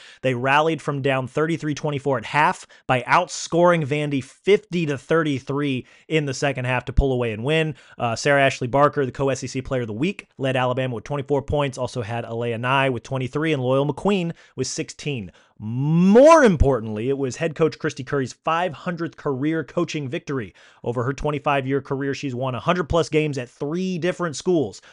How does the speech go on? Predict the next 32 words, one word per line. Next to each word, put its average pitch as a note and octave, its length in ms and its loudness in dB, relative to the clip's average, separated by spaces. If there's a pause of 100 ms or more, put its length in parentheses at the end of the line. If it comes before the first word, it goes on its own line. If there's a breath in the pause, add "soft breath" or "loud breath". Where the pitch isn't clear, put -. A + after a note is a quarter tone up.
(120 soft breath)
Hundred D#3 240 0
seventy-nine D3 500 0
at C#3+ 280 -4
Purdue C#3+ 380 0
from A#2+ 320 -8 (100)
nineteen C#3+ 500 -6
ninety-nine C3+ 460 -4
through B2 100 -6
two C3+ 160 -6
thousand A#2+ 320 -2
and F2+ 100 -12
six, - 320 -2 (300 loud breath)
hundred D#3 280 0
thirty E3+ 560 0 (160)
at B2 200 -8
Texas C#3 380 -6
Tech D#3 260 -2
from A#2 180 -8
two D#3 140 -4
thousand C#3 340 0
six C3+ 240 -4
through B2+ 120 -6
twenty C#3+ 220 -6
thirteen, F#3+ 520 -2 (240 loud breath)
and B2+ 100 -8
now B2+ 160 -2
a A#2 60 -4
hundred E3+ 440 0
and D3+ 120 -2
ninety-one C3+ 460 -2
at B2+ 80 -2
Alabama. C#3 640 0